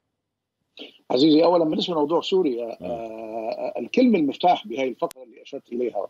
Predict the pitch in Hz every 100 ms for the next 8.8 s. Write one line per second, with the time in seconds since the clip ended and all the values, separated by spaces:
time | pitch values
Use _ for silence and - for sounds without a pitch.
0 | _ _ - 87 76 _ 139 147 147 147
1 | 139 139 135 165 151 147 143 143 - 123
2 | 120 117 113 104 _ _ _ - 127 147
3 | - 123 127 127 - - _ - 120 120
4 | 147 - - 120 - - - _ _ _
5 | _ _ _ 120 139 139 147 - - -
6 | - 208 - 110 - _ 117 - 247 269
7 | - 214 202 170 156 147 156 156 135 127
8 | 110 98 - _ _ - 82